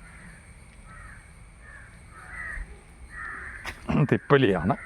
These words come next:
കാട്ടുതിപ്പലിയാണ്. ജാതി മരം നിപ്പുണ്ട്. ഇതൊക്കെ ഔഷധസസ്യങ്ങളുടെ കൂട്ടത്തിൽ പെടുന്നതാണ്. നമ്മൾ ഒരു തീർത്ഥയാത്ര പോലെ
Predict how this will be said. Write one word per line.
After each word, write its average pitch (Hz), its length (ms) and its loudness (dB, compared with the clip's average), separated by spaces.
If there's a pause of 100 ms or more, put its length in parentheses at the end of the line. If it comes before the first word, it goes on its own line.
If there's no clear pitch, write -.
കാട്ടുതിപ്പലിയാണ്. 107 760 4 (1900)
ജാതി 101 300 6
മരം 101 240 4
നിപ്പുണ്ട്. 90 360 4 (800)
ഇതൊക്കെ 107 260 4 (100)
ഔഷധസസ്യങ്ങളുടെ 120 760 4
കൂട്ടത്തിൽ 104 380 4 (760)
പെടുന്നതാണ്. 104 640 4 (4000)
നമ്മൾ 110 200 4 (2000)
ഒരു 107 180 4
തീർത്ഥയാത്ര 120 540 6 (100)
പോലെ 113 240 6